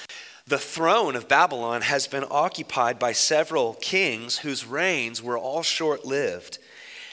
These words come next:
And Belshazzar, whom we're about to meet in chapter five, he isn't even the true king. The true king of Babylon is Nabonidus, who, according to world history, departed Babylon for a ten-year campaign in Arabia.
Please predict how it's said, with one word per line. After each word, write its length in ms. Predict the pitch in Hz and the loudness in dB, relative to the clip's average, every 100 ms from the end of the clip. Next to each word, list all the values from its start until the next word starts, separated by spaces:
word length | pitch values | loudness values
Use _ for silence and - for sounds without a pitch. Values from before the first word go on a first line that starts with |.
| - - | -4 2
And 280 | 160 147 - | 2 2 2
Belshazzar, 960 | 175 175 143 - 190 285 254 98 90 - _ _ - | 4 4 2 4 4 4 0 -4 -8 -14 _ _ -12
whom 220 | 147 135 | -8 -4
we're 160 | 156 160 | 2 4
about 320 | 147 170 - | 4 2 0
to 100 | 147 | -4
meet 260 | 143 240 190 | -2 -2 -2
in 120 | 120 | -2
chapter 340 | 143 131 135 | -2 -2 -6
five, 420 | - 196 240 160 - - - - | -2 0 4 2 2 -10 -10 -6
he 180 | 208 | 0
isn't 280 | 254 254 208 | 0 0 -2
even 240 | 214 247 208 | -2 -2 -4
the 100 | 135 | -2
true 300 | - 233 196 | 0 -2 -2
king. 400 | - 262 240 - - _ _ _ _ _ _ _ _ _ - - - - | 0 0 -2 -6 -20 _ _ _ _ _ _ _ _ _ -20 -18 -16 -8
The 80 | 135 | -2
true 380 | - 233 359 - | 0 2 0 0
king 320 | 170 139 117 | 0 0 -2
of 100 | 104 | 0
Babylon 640 | 127 113 110 107 107 131 | 4 4 2 -2 -2 -4
is 320 | 139 131 123 127 | -2 0 0 2
Nabonidus, 880 | 127 123 120 135 226 233 104 - - | 2 2 2 4 4 2 0 -2 0
who, 240 | 131 139 | -2 -2
according 440 | 123 - 131 131 175 | -4 -4 0 0 -2
to 260 | - 131 | -4 -4
world 360 | 131 117 127 165 | -6 -4 -2 -2
history, 720 | 143 175 - 95 85 95 151 - - - - - - | 0 0 0 -4 -8 -8 -12 -18 -20 -20 -20 -20 -10
departed 800 | 120 160 156 151 180 226 269 120 | -4 0 -2 -2 2 4 4 0
Babylon 540 | 123 110 107 101 107 143 | 2 2 2 -2 -4 -4
for 200 | - 123 | -4 -2
a 100 | 110 | -2
ten-year 640 | - 170 202 185 170 170 | -2 -4 -4 -4 -2 0
campaign 720 | 160 - 143 131 - 160 165 135 | -2 -4 -4 -4 -4 -4 -4 -6
in 240 | 123 123 | -6 -6
Arabia. 800 | 120 127 208 294 92 - - | -6 -4 -4 -4 -8 -14 -14